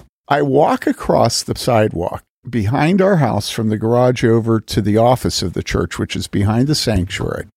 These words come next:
I walk up the stairs, and there is a bag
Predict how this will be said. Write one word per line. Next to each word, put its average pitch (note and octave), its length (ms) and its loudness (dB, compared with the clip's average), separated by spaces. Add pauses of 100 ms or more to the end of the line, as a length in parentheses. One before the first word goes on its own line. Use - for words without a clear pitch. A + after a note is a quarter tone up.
(140)
I - 120 0
walk G#2+ 360 2
up C#3+ 240 0
the G3 140 2
stairs, G#2+ 800 -4 (220)
and B2+ 300 2
there C#3+ 460 4
is B2 280 0
a A#2+ 80 2
bag A#2 720 0